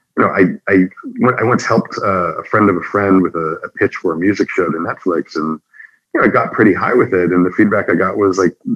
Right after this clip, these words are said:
like, "This isn't gonna, like, these shows don't really,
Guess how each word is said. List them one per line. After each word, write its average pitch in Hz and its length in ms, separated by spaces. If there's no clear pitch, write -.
like, 98 240
"This 113 200
isn't 113 220
gonna, 95 380
like, 92 120
these 113 120
shows 120 320
don't 101 200
really, 98 240